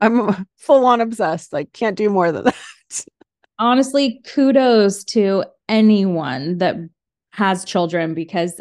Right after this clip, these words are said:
Speaker 2: I do, I look at that as, like, that just must be so exhausting. And, and my wife and I have talked about this, and, you know, just the idea of, like, having to get up and care for someone before I'm ready to get out of bed. I'm just like, "I don't know how you do it." <laughs>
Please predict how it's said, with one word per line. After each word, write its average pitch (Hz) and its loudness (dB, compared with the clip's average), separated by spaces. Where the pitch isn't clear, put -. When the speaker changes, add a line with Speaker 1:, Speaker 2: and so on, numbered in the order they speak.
Speaker 2:
I 196 0
do, 180 0
I 175 -2
look 196 -2
at 226 -4
that 220 -2
as, 185 -6
like, 170 -6
that 202 0
just 220 -4
must 185 -4
be 190 -6
so 160 -2
exhausting. 151 -8
And, 156 -6
and 196 -4
my 220 4
wife 196 0
and 175 -6
I 160 -6
have 151 -10
talked - -10
about - -10
this, - -10
and, 131 -8
you 190 -2
know, 180 2
just 226 -2
the 240 -2
idea 180 0
of, 175 -4
like, 175 -2
having 185 -4
to 185 -6
get 175 -2
up 160 -2
and 170 -8
care 160 -4
for 160 -10
someone 170 -4
before 160 -4
I'm 175 -4
ready 160 -2
to 175 -8
get 165 -6
out 160 -4
of 147 -8
bed. - -8
I'm - -8
just 170 -12
like, - -6
"I 170 -2
don't 165 0
know 170 -4
how 165 -4
you 170 -2
do - -6
it." - -10
<laughs> - -8